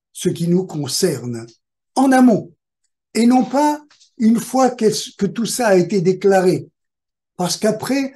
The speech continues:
nous nous trouvons en situation de demandeur. Et cette convention,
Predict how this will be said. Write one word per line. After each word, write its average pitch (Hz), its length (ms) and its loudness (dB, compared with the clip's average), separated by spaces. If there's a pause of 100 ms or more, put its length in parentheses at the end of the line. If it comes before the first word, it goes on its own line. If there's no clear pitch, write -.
(220)
nous 185 100 2
nous 208 80 2
trouvons 214 320 -2
en 214 60 -2
situation 185 680 -2
de 170 140 -2
demandeur. 151 840 -6 (440)
Et 165 100 -2
cette - 320 -4
convention, 247 1040 0